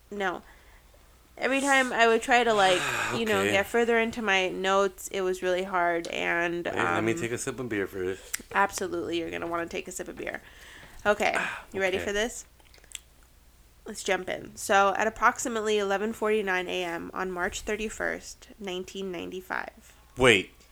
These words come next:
Speaker 1: employees working at the Days Inn Motel in Corpus Christi, Texas,
Speaker 2: Oh my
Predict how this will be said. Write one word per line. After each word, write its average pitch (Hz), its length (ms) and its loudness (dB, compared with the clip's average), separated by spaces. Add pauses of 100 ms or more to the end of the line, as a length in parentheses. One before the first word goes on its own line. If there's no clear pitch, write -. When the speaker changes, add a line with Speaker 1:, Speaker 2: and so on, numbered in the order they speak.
(420)
Speaker 1:
employees 202 680 2
working 202 480 -2
at 180 140 -4
the 185 80 -4
Days 180 400 -2
Inn 220 120 -4
Motel 220 680 -4
in 196 160 -6
Corpus 196 500 -6
Christi, - 680 -10 (320)
Texas, 139 300 -2
Speaker 2:
Oh 95 320 0
my 85 200 -10